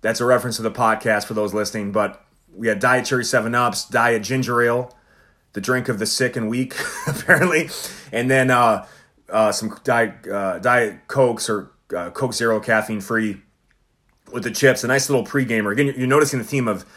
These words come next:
the level of salt going on here, right? 'Cause it, it, that'll come to attention later. Then we finish with, at Whole Foods, we got these brown butter, chunky chocolate chip cookies, which are just, like, delicious.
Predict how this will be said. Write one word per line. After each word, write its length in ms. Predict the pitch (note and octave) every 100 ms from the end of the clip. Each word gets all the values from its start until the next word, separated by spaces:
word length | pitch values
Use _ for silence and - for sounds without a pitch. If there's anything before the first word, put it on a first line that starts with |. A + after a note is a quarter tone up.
| - -
the 80 | -
level 240 | A#2+ A2+
of 80 | G#2
salt 360 | - B2+ G2+ F#2+
going 220 | G#2 G2+
on 160 | F#2+ F#2
here, 160 | F2
right? 240 | F2+ G#2 G#2+
'Cause 140 | A2
it, 240 | A2+ G#2
it, 260 | A#2 G2 _
that'll 300 | B2 C3 A#2+ -
come 180 | - C#3
to 100 | A#2
attention 440 | G#2+ C3 A2+ A2 G#2+
later. 320 | A2 F#2 D#2+ - - - _
Then 180 | - F#3
we 80 | G3+
finish 640 | - G3+ E3 D3+ - - _ _ _ - _
with, 480 | - B2 B2+ - - - _ _ _ _ _ _ _ _ _
at 140 | D#3 D#3+
Whole 140 | D#3+
Foods, 240 | D3+ D#3+
we 60 | B2+
got 200 | C#3 C3+
these 160 | B2 G2
brown 480 | A#2 C3+ D3 D#3
butter, 600 | A#2+ C#3 C3 A2 G#2 C3+ - _ _ _ _ _
chunky 380 | - D#3 C#3+ C#3+
chocolate 420 | D3 C3+ C3 A#2
chip 200 | C3 G2
cookies, 380 | B2 - A2 F#2+
which 220 | A2+ -
are 160 | B2+
just, 240 | A#2 B2 -
like, 200 | A2 F#2+
delicious. 680 | G#2 G2+ A2+ - D2+ -